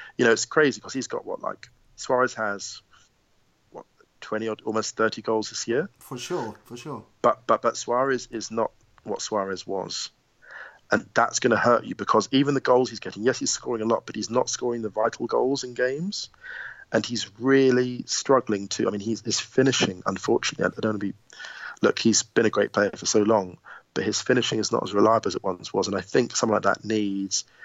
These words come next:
Speaker 1: a threat, actually,
Speaker 2: For me,
Speaker 1: uh,
Speaker 2: it is
Speaker 1: to
Speaker 2: what you're,
Speaker 1: galvanise.
Speaker 2: for me is what you're saying, but also the fact that he's not really challenged. You know, 'cause Paco Alcácer, he's not
Speaker 1: I
Speaker 2: really an alternative.
Speaker 1: No,
Speaker 2: I
Speaker 1: exactly,
Speaker 2: mean
Speaker 1: exactly. It's a, it's a challenge, and he responds to that, and he needs someone to shake that up.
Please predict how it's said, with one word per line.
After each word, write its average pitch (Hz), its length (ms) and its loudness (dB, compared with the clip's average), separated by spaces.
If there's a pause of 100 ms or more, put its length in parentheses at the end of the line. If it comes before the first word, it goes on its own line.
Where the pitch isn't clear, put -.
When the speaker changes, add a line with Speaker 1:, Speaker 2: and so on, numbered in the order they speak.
(500)
Speaker 1:
a - 40 -8
threat, - 560 0 (540)
actually, 95 460 -2 (140)
Speaker 2:
For 131 220 -10
me, 131 400 -2
Speaker 1:
uh, 95 180 2
Speaker 2:
it - 40 -18 (100)
is 123 220 -4
Speaker 1:
to 117 80 -2
Speaker 2:
what - 60 0
you're, 95 140 4
Speaker 1:
galvanise. 90 360 -8 (220)
Speaker 2:
for 127 240 -6
me 135 160 -2
is 123 100 -4
what 123 180 -4
you're 117 140 -4
saying, 113 360 -8
but 110 120 -10
also 117 240 -12
the 104 160 -12
fact 110 340 -10
that 110 280 -8 (160)
he's 123 180 -8
not 127 180 -4
really 110 280 -6
challenged. 110 500 -4 (340)
You 113 80 -14
know, 120 100 -10
'cause 120 160 -14
Paco 127 320 -4
Alcácer, 120 320 -4
he's 117 140 -6
not 131 160 0
Speaker 1:
I 110 60 2
Speaker 2:
really 120 320 0
an 107 100 -4
alternative. 117 480 -4
Speaker 1:
No, 147 120 6
Speaker 2:
I 143 40 6
Speaker 1:
exactly, 135 300 2
Speaker 2:
mean 110 80 -8
Speaker 1:
exactly. 117 460 -2
It's 107 120 -10
a, 120 120 -6
it's 120 140 -12
a - 20 -18
challenge, 110 460 -4
and 117 80 -8
he 131 140 -4
responds 120 480 -6
to - 80 -14
that, 98 140 -10 (340)
and 113 100 -6
he 120 120 -4
needs 120 420 -2
someone 101 220 -6
to 98 100 -10
shake - 260 -4
that 98 140 -6
up. 92 160 -6